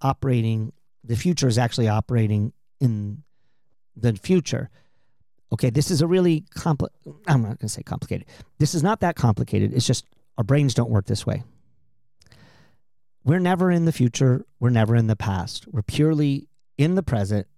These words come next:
representing future and past in ways to be cognitively coherent for us.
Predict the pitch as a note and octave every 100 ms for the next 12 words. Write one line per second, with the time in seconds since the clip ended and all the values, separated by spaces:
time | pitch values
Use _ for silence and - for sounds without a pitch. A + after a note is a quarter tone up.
0 | _ - A#2 A#2 C#3+ D#3 B2 B2+ A#2 A2+
1 | A2 A#2 G#2 A2+ G#2 - F#2+ F#2 - G2+
2 | G2 F#2+ F#2+ - - - G2+ G2 F#2+ -
3 | _ _ - - A#2 A2+ A#2 G#2 G2+ G2
4 | - - F#2+ - F#2+ - - _ - -
5 | - - -